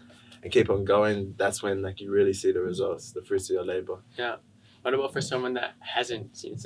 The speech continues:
Speaker 2: any success yet? What, wh-, why should they keep going?
Speaker 1: They should keep going because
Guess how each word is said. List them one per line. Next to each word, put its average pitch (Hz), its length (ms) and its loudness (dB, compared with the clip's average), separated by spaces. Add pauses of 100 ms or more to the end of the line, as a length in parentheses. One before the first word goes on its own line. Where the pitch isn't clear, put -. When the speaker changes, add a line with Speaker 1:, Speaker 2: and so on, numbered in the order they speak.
Speaker 2:
any 110 160 -8
success - 540 -10
yet? 110 220 -8 (480)
What, - 340 -4 (540)
wh-, - 420 -12
why 123 220 0
should 127 220 -6
they 110 120 -2
keep - 260 -14
going? - 280 -16 (2000)
Speaker 1:
They 107 100 0
should - 140 -2
keep 131 200 0
going 113 360 4
because 101 760 4